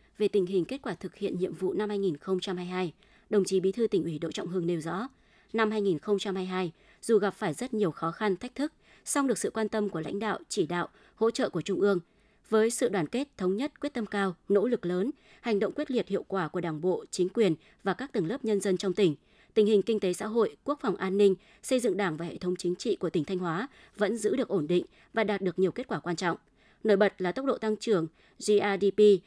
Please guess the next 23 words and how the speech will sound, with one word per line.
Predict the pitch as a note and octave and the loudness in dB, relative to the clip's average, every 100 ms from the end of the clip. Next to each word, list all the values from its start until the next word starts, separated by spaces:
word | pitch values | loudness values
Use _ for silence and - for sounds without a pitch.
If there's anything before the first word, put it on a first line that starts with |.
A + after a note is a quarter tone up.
| - - | -10 -6
đạt | G3+ | 0
mười | G#3 G#3 | 2 2
hai | A#3+ | 0
phẩy | - | -4
năm | D#3+ F#3 | -2 -2
mốt | C#4 | -2
phần | A3 D3+ | -2 0
trăm, | G3 F#3 - _ | 0 0 -2 _
đứng | - F3+ | 2 2
thứ | F#3 | 2
bảy | A#3 D#3+ | -2 -2
cả | D3 | -2
nước, | E3 C#4 _ _ _ - | 0 0 _ _ _ -2
quy | C4 | 0
mô | B3 A#3+ | 2 4
nền | G#3+ | 2
kinh | E3 G3 | 2 0
tế | F#3+ F3+ | 0 2
đứng | F3+ | 2
thứ | G3 | 0
tám | - E3+ | -4 -4
cả | G3 E3 | -4 0
nước, | G#3 | 0